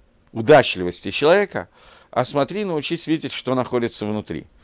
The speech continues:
Но иногда это увидеть полностью невозможно. Гаон добавляет такую вещь, что пат, то же самое поначалу. Пат — это птитим, это куски хлеба. Имеется в виду,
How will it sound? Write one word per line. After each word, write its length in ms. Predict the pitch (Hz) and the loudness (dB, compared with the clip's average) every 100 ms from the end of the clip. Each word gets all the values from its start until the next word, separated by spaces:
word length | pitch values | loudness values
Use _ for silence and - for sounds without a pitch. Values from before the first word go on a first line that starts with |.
| _ | _
Но 160 | - 123 | -4 0
иногда 340 | 147 160 190 | 2 4 6
это 160 | 214 156 | 4 4
увидеть 300 | 127 113 92 | -2 -2 -6
полностью 520 | - 151 156 135 131 | 4 4 4 -2 -6
невозможно. 580 | 123 120 95 80 76 - - _ _ - - _ | -2 -2 -2 -6 -10 -16 -20 _ _ -20 -20 _
Гаон 440 | 98 160 240 254 - | 8 10 10 8 -2
добавляет 580 | - 147 160 165 202 190 | 2 6 8 8 8 6
такую 340 | 147 - 151 113 | 2 0 2 2
вещь, 400 | 76 - - - _ - - - - | 0 -4 -14 -18 _ -20 -20 -20 -14
что 300 | - - - | -4 -2 2
пат, 440 | 208 226 - - _ - - | 4 4 2 -12 _ -20 -2
то 120 | 175 | -2
же 80 | - | 2
самое 380 | 156 107 76 71 | 6 6 4 -6
поначалу. 600 | 82 95 - 80 71 - - - - | -4 -4 0 -2 -2 -10 -20 -20 4
Пат — 280 | 202 233 - | 6 6 4
это 220 | 175 175 | 2 2
птитим, 500 | - - 135 175 - - | -4 -6 -4 0 0 0
это 180 | 135 | -2
куски 360 | 131 139 - 151 | -4 -4 -2 -4
хлеба. 440 | - 95 90 113 - _ _ - | -2 0 0 -2 -8 _ _ -2
Имеется 520 | 131 202 214 - 156 | 2 4 2 0 -2
в 20 | |
виду, 300 | 151 110 78 | -2 -2 -6